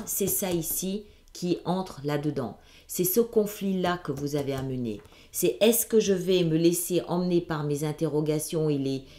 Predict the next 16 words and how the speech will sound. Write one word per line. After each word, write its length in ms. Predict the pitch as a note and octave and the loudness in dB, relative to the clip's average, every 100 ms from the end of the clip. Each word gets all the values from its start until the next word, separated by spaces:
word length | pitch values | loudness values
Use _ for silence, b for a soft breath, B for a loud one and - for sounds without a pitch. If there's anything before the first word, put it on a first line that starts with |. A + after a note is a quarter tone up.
| B | B
et 100 | D#3 | 4
les 240 | F3 E3+ | 4 4
arguments 540 | F3+ E3+ E3+ F3+ E3 D#3 | 0 0 0 2 2 2
des 260 | D3 D3 | 0 2
autres, 420 | D3+ E3 G#3+ C#3 B B B | 2 2 0 -4 B B B
ou 120 | D3+ F3+ | 4 6
est-ce 220 | F#3 - | 4 0
que 100 | F#3+ | 0
je 140 | E3+ | 2
vais 280 | E3 E3 - | 4 4 4
oser 580 | F#3+ A3 F3+ F3 D#3 D3+ B B B | 4 6 6 6 4 2 B B B
montrer, 680 | D#3 G3 A3 G#3+ - G3+ F#3 | 4 6 6 4 2 0 0
trancher 720 | - G3+ G3+ - G3+ F#3 F3 B B | -2 -4 -2 0 0 0 -2 B B
avec 280 | C#3 D#3+ E3 | 0 2 2
ma 100 | D#3 | 0
hallebarde 760 | - E3+ E3+ E3 D#3+ F#3+ D#3 | 0 2 4 2 0 0 -4